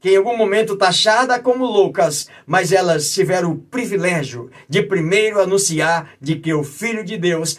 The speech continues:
havia ressuscitado. Segundo tópico, o caminho de Emaús. Lucas vinte e quatro, do verso treze ao trinta e cinco.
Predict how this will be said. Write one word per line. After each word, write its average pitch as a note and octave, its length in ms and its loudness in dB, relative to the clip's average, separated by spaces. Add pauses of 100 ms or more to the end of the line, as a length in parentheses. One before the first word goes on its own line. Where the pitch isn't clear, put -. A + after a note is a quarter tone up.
havia E3+ 560 0 (240)
ressuscitado. D3+ 840 -2 (480)
Segundo A3 480 -4
tópico, F#3+ 800 2 (360)
o C3+ 80 -16
caminho G#3+ 360 -2
de G#3 80 -2
Emaús. F3 720 2 (440)
Lucas G3 680 0 (440)
vinte F3+ 200 -6
e - 100 -12
quatro, G3 320 0
do E3 100 -4
verso E3 300 -2
treze F3+ 320 -2
ao E3+ 80 0
trinta D#3+ 240 -6
e D3+ 60 -2
cinco. D#3 360 -6